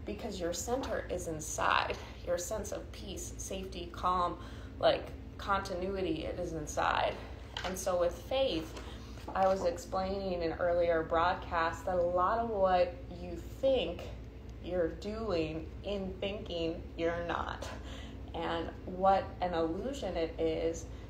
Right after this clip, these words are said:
to even believe that you can understand the past. Good morning. So the past is behind you. You're like, "Well, look, that's done. Like, I could see it. This happened, this happened, this happened." What you don't necessarily recognize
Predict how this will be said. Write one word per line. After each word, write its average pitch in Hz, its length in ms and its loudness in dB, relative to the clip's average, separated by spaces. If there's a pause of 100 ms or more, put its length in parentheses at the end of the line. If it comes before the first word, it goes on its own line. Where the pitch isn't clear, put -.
(120)
to - 140 -8 (160)
even 196 500 0 (360)
believe 202 680 0
that 151 360 2 (380)
you 190 160 -4
can 208 260 -6
understand 190 800 -2
the 147 100 -2
past. - 840 2 (640)
Good 247 120 2
morning. - 260 -2 (340)
So - 160 -8
the 196 80 -2
past 285 400 -2
is 214 140 -6
behind 214 420 -4
you. 165 60 -2
You're 165 120 0
like, 175 240 2
"Well, 220 200 -4
look, 311 240 2
that's 175 260 2
done. 175 320 4
Like, 170 220 -2
I 151 140 2
could 262 180 -6
see 151 280 -4
it. 180 160 2
This 165 200 -2
happened, 190 400 0
this 160 140 -4
happened, - 320 -4
this 185 120 -4
happened." - 420 -2 (840)
What 208 240 -2
you 196 80 -6
don't 240 340 0
necessarily 180 800 0
recognize 170 1000 -2